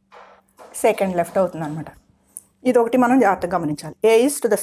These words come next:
second left of B అంటే ఫస్ట్ లెఫ్ట్ వదిలేసి సెకండ్ లెఫ్ట్లో బీని రాస్తాం. నెక్స్ట్ సిట్టింగ్ టుగెదర్.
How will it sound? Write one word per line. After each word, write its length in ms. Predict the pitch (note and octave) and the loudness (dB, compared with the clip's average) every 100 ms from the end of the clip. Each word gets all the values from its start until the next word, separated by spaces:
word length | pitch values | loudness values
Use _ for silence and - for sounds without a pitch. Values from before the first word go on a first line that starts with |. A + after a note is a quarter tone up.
| C4 | 2
second 240 | B3+ C4 B3 | 2 2 2
left 180 | A#3+ A3+ | 2 0
of 60 | G#3+ | 0
B 100 | A3 A3+ | 0 0
అంటే 140 | A3 B4 - _ _ - | 0 -2 -4 _ _ -2
ఫస్ట్ 200 | A3 - | -2 0
లెఫ్ట్ 180 | A#3+ A#3+ A3+ | -2 0 0
వదిలేసి 340 | A3+ A#3+ E4 C5 - | 4 4 4 0 0
సెకండ్ 220 | A#3 A#3+ | 0 2
లెఫ్ట్లో 220 | G#3+ G#3+ G#3+ | 0 0 -2
బీని 200 | G#3 G#3+ - G#3 | -2 -2 -2 -2
రాస్తాం. 260 | E3 - _ _ _ - _ _ - | -2 -4 _ _ _ -20 _ _ -12
నెక్స్ట్ 220 | F3+ - - - | -10 -10 -14 -4
సిట్టింగ్ 300 | D#4+ D#4+ E4+ E4+ | -2 2 2 4
టుగెదర్. 320 | C#4+ B3 G3+ | 2 2 0